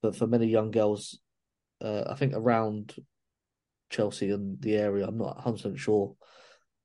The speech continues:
uh, on that, but I know they bought a hundred tickets and gave them out. Uh, so fair play to them. And a shout out for Lindows for giving us free yogurts and cheap coach travel, um, deserves a mention, I think. Uh,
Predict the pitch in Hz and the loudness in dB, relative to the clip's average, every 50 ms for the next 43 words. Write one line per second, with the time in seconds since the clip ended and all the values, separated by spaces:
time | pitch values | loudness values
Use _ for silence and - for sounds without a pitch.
0 | - - 113 104 104 104 98 98 92 - - - - 107 104 104 107 98 87 - | -4 -2 0 2 2 2 2 0 -2 -4 -8 -6 -2 -2 -2 0 0 -2 -2 -2
1 | - 107 104 113 117 117 113 107 - 120 104 - 123 123 110 101 - 113 101 - | 0 0 2 4 4 4 4 4 4 4 2 2 0 -2 -4 -2 -4 -4 -4 -4
2 | - 117 101 113 107 107 101 104 98 107 104 98 95 - - - _ _ - - | -6 -4 0 2 2 2 2 0 -2 0 0 -2 -2 -4 -6 -10 _ _ -8 -6
3 | - 104 101 - - - - - - - - 117 110 113 - 110 101 - - 101 | -4 -4 -2 -4 -6 -6 -8 -10 -8 0 2 2 2 4 2 0 0 0 -2 -2
4 | 101 101 98 95 95 - _ - - - _ _ _ - - 151 156 143 139 156 | 0 0 -2 -2 -6 -10 _ -20 -20 -20 _ _ _ 2 2 4 4 6 6 8
5 | 151 127 135 127 123 131 123 127 127 123 120 117 110 104 101 - - - - - | 8 10 10 8 8 6 6 6 6 6 6 4 4 2 0 -4 -10 -16 -12 -2
6 | - 117 110 107 107 107 107 - - _ _ _ _ - - 120 113 117 113 107 | 0 4 4 6 4 4 2 0 -6 _ _ _ _ -2 0 2 2 2 0 -2
7 | 95 - - - - - - 117 110 107 110 107 107 110 - - - - - - | -4 -8 -12 -12 -14 -4 0 0 2 4 2 2 2 2 -2 -2 -6 -10 -10 -12
8 | _ _ _ _ _ _ _ - 110 110 110 107 104 104 104 104 - - - _ | _ _ _ _ _ _ _ -10 -6 -4 -4 -2 -4 -6 -8 -10 -12 -16 -18 _
9 | _ _ _ _ - - 131 127 131 - - 139 135 139 - - 127 110 104 98 | _ _ _ _ 0 2 2 2 2 2 0 0 0 0 -2 -2 -2 0 0 -4
10 | 98 - _ _ _ _ _ _ _ _ _ _ - - 98 95 95 98 98 - | -8 -12 _ _ _ _ _ _ _ _ _ _ -8 -6 -4 -4 -4 -4 -6 -10
11 | - _ _ _ _ _ _ _ _ _ _ _ _ _ - 104 104 - 107 104 | -14 _ _ _ _ _ _ _ _ _ _ _ _ _ -6 -4 0 2 2 2
12 | 98 - 104 107 107 101 143 135 101 101 95 - - 104 - - - - _ - | 2 0 0 -2 -2 -4 -4 -4 -4 -4 -4 -2 -4 -4 -4 -6 -12 -18 _ -20
13 | - - _ _ _ _ _ - 131 131 135 135 135 131 127 - | -20 -20 _ _ _ _ _ 4 6 8 10 10 10 10 8 4